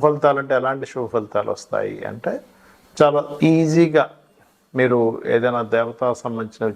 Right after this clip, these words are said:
చేసుకుందాము, ఒక సాధన చేసుకుందాం అన్నప్పుడు సరైన మార్గంలో మీకు ఆ సాధన మార్గం దొరకడము, గురువుల యొక్క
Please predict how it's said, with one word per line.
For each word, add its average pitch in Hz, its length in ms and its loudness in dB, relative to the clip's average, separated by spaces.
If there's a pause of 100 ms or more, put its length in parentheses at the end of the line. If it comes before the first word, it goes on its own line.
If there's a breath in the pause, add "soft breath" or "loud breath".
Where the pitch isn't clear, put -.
చేసుకుందాము, 110 680 -2 (280)
ఒక - 100 -8 (680 loud breath)
సాధన 120 320 4 (140)
చేసుకుందాం 107 480 0
అన్నప్పుడు 104 440 0 (840)
సరైన 117 300 2 (100)
మార్గంలో 107 460 0 (100)
మీకు 101 220 -2 (280)
ఆ - 20 4 (160)
సాధన 107 360 0 (220)
మార్గం 107 320 -4 (120)
దొరకడము, 107 460 -2 (840 loud breath)
గురువుల 165 380 6 (120)
యొక్క 147 160 -2